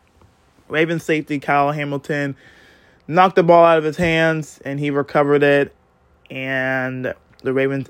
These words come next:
ended up with a field goal to end the first half, and they were up ten nine at halftime. So that was a bummer for Hayden Hurst right there.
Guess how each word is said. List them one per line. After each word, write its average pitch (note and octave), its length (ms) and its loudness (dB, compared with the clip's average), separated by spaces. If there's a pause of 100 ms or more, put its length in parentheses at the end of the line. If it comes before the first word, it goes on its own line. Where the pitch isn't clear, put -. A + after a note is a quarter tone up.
ended C3 260 -4
up B2+ 220 -2
with B2 180 -4
a A2+ 80 -12
field G3 540 2
goal F3+ 320 6
to - 360 -4
end D3 220 0
the C#3+ 60 2
first C#3 340 -2
half, C3+ 380 0
and B2 160 -6
they B2+ 80 -2
were B2 120 0
up A#2+ 300 -2
ten B2 340 -2
nine A2 440 -8 (880)
at C3 160 -6
halftime. - 800 -4 (320)
So - 100 -10
that C3+ 120 6
was C#3+ 120 4
a C#3 60 4
bummer B2+ 580 0
for - 240 -4
Hayden B2 280 0
Hurst A#2+ 300 -8
right A#2 260 -4
there. C#3+ 360 4